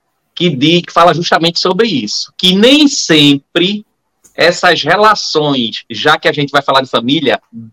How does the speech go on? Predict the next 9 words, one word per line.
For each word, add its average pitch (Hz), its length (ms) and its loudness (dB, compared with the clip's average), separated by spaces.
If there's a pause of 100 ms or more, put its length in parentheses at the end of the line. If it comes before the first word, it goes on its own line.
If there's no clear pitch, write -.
(120)
consanguínea, 175 1120 0 (640)
ou 123 120 -2
seja, 117 260 0
essa 139 180 2
relação 156 460 2
da 147 80 4
ligação 147 680 0 (380)
física 170 360 2
estrutural, 147 800 2